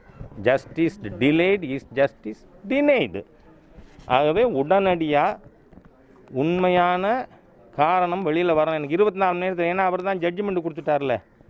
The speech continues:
<laughs> இது personal motive. அது என்ன personal மோட்டிவ்னு எழுதுங்க. ஏன்னா நீங்க சசிகுமார் கேஸ்ல என் ஐ ஏ வந்து தான் உண்மையான இஸ்-, முஸ்லிம் பயங்கரவாத அமைப்பைச் சேர்ந்தவர்கள் கைது செய்யப்பட்டார்கள்.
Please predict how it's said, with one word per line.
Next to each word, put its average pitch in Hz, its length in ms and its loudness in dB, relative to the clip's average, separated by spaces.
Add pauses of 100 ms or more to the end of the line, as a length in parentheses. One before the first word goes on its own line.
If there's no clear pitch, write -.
(720)
<laughs> 147 260 0
இது 151 180 2
personal 151 500 -2
motive. 104 280 -6 (480)
அது 143 160 -4
என்ன 220 260 2
personal 151 440 0
மோட்டிவ்னு 131 380 -2
எழுதுங்க. 107 260 -2 (1120)
ஏன்னா 165 260 4
நீங்க 160 380 4
சசிகுமார் 170 840 -2
கேஸ்ல 165 340 -2 (800)
என் 156 300 0
ஐ 190 140 2
ஏ 180 120 2
வந்து 170 400 2
தான் 214 280 0 (840)
உண்மையான 165 640 -2 (540)
இஸ்-, - 300 -6
முஸ்லிம் 165 420 -2
பயங்கரவாத 151 640 2
அமைப்பைச் 143 420 -4
சேர்ந்தவர்கள் 135 560 0
கைது 135 260 -2
செய்யப்பட்டார்கள். 113 840 -2